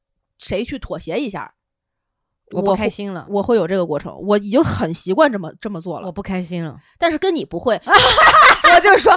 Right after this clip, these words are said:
Speaker 2: 为什么我从来没有感受过？
Speaker 1: <laughs> 因为都是你照顾我呀。
Speaker 2: 对，对，我，但我其实就是你这样的。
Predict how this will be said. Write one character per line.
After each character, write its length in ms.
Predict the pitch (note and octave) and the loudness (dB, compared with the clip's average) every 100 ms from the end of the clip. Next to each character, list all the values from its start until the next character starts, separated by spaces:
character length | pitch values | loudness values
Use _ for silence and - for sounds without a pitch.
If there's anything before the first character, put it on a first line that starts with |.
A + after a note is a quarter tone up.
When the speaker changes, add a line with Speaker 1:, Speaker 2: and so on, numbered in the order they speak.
| - | 4
Speaker 2:
为 120 | F4+ | 4
什 60 | F4 | 6
么 80 | F4 | 8
我 100 | D4 | 6
从 200 | - D#4 | 6 6
来 160 | D#4 | 6
没 100 | D#4 | 6
有 100 | D#4 D4+ | 4 6
感 220 | C4+ B3 | 4 4
受 200 | D4 D4 | 4 4
过？ 160 | C#4 C4 | 2 4
Speaker 1:
<laughs> 80 | |
因 100 | F4 | 4
为 100 | A#4 B4+ | 4 6
都 40 | |
是 260 | C5+ B4 D4 | 6 6 4
你 60 | |
照 120 | - A4+ C5 | 6 6 8
顾 140 | G#4+ F4 | 6 6
我 180 | B3+ F#3+ | 6 6
呀。 240 | A#3 D#4+ | 4 4
Speaker 2:
对， 120 | C5 | 4
对， 80 | D#4 | 2
我， 160 | B3+ - | 0 2
但 220 | - D4 | 2 2
我 160 | A#3 G#3 | 4 2
其 160 | - C#4+ | 0 -4
实 80 | G4 | -2
就 140 | F#4 | 0
是 120 | B3+ | 0
你 220 | A3+ E3+ | -2 -6
这 80 | D3+ | -2
样 260 | A3 G3 | 0 -2
的。 80 | E3+ | -6